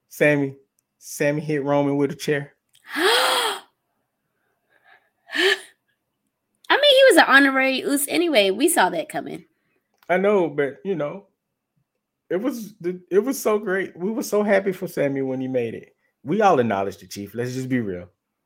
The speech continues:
Speaker 2: Yeah, stop and stop playing on Roman top, y'all. Y'all gonna stop playing on Roman top like he ain't the tribal chief.
Speaker 1: He the guy, man. He's the guy
Speaker 2: He
Speaker 1: in professional
Speaker 2: is
Speaker 1: wrestling
Speaker 2: one.
Speaker 1: right now. So yeah, the Royal Rumble was good.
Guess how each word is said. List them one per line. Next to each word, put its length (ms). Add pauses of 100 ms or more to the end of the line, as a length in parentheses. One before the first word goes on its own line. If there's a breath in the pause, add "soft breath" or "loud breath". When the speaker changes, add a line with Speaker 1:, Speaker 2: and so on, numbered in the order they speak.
(1200 loud breath)
Speaker 2:
Yeah, 200
stop 300
and 140
stop 320
playing 320
on 160
Roman 340
top, 360
y'all. 420 (100)
Y'all 260
gonna 220
stop 320
playing 280
on 100
Roman 320
top 240
like 160
he 180
ain't 120
the 100
tribal 480
chief. 420 (540)
Speaker 1:
He 120
the 80
guy, 260
man. 300
He's 320
the 100
guy 100
Speaker 2:
He 120
Speaker 1:
in 80 (100)
professional 280
Speaker 2:
is 60
Speaker 1:
wrestling 280
Speaker 2:
one. 100
Speaker 1:
right 60
now. 140 (1000)
So 100
yeah, 280
the 140
Royal 280
Rumble 240
was 100
good. 480